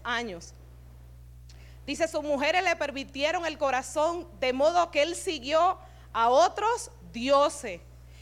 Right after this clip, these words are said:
y no siempre fue fiel al Señor su Dios, como lo había sido su padre David. Por el contrario, Salomón siguió a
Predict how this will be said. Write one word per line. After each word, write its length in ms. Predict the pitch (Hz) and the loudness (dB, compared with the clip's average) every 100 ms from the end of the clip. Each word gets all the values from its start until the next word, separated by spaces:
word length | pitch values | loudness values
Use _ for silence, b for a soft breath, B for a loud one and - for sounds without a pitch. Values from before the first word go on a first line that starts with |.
| B | B
y 120 | - | -4
no 180 | 285 359 | 0 0
siempre 520 | 381 - 370 415 320 | 0 -4 -2 -2 -2
fue 180 | 311 311 | -2 -2
fiel 280 | 311 320 320 | -4 -4 -2
al 120 | 302 | -4
Señor 320 | - 285 285 | -4 -4 -4
su 160 | 294 311 | -6 -8
Dios, 300 | 233 208 - | -8 -8 -6
como 220 | 240 233 | -6 -2
lo 60 | 233 | -2
había 260 | 233 269 | -2 -4
sido 320 | 277 294 311 285 | -4 -6 -4 -4
su 160 | 254 | -6
padre 320 | 220 240 233 | -4 -2 -2
David. 320 | 233 220 190 - b b b b b - | -2 -4 -6 -14 b b b b b -2
Por 140 | 277 | 0
el 140 | 294 | 2
contrario, 720 | - 269 254 269 294 330 294 233 | 0 -2 -2 -2 0 0 -2 -4
Salomón 480 | - 247 247 254 320 | -2 -4 -2 -2 -2
siguió 680 | - 311 254 285 311 349 349 B B | -2 -6 -2 2 2 2 -4 B B
a 440 | 254 247 254 226 | 0 2 2 -2